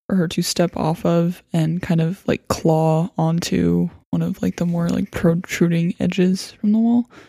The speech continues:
And she finds one in the corner. So for a brief moment, she waits and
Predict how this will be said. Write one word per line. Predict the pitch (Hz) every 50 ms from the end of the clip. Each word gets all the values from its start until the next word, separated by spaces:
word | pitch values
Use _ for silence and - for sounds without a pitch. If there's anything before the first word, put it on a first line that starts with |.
| _ _
And | - 180 175 180
she | - - 185
finds | - - 175 170 175 170 165
one | 170 170
in | 165 165
the | 165
corner. | - - - 165 165 165 165 170 165 175 185 - _ _ _
So | _ - - - 180 170 165 165 175 - - - - _ _ _ _ _ -
for | - - 202
a | 196
brief | 190 196 208 214 208 208 -
moment, | 190 175 175 180 180 170 170 170 170 - - -
she | - - - - 214 190 180 175 170 170 180 190 247 - _ _ _ _
waits | - 175 175 175 175 175 190 185 196 - - - - - - - _ _ _ - - -
and | 175 170 165 165 165 170 170 175 175